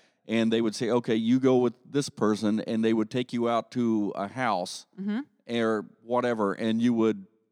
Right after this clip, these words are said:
Speaker 1: cut wood, you would move wood, you would haul it out to the road, because eventually, the, you know, all the scrap and the debris was hauled away. But it was just an incredible effort of watching everybody come together.
Speaker 2: It was really a,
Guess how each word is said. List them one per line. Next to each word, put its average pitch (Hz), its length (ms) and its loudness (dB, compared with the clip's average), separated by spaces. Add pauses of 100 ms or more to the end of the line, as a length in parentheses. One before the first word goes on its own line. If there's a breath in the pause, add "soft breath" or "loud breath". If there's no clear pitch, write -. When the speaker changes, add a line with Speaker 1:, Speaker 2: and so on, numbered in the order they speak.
(520)
Speaker 1:
cut 143 200 4
wood, 131 320 4
you 120 80 0
would 107 140 -2
move 123 280 2
wood, 120 280 2
you 113 60 -4
would 110 120 -6
haul 117 240 -4
it 117 80 -4
out 117 160 -2
to 107 80 -16
the 107 60 -8
road, 110 300 0
because 107 380 -4
eventually, 107 640 -4 (800)
the, 110 120 -6 (200)
you 120 80 -8
know, 104 80 -2
all 117 240 0
the 101 100 -2
scrap 123 600 -2
and 101 180 -4
the 98 40 -4
debris 113 380 0
was 101 220 0
hauled 110 260 2
away. 98 300 2
But 98 180 0
it 147 60 4
was 113 320 2 (360 soft breath)
just - 280 -6
an 127 120 0
incredible 117 640 0
effort 107 500 0
of 101 280 -2
watching 117 680 -4 (640)
everybody 131 800 2
come 120 260 0
together. 107 520 2
Speaker 2:
It 214 120 -4
was 233 240 -4
really 285 380 0
a, 208 140 -2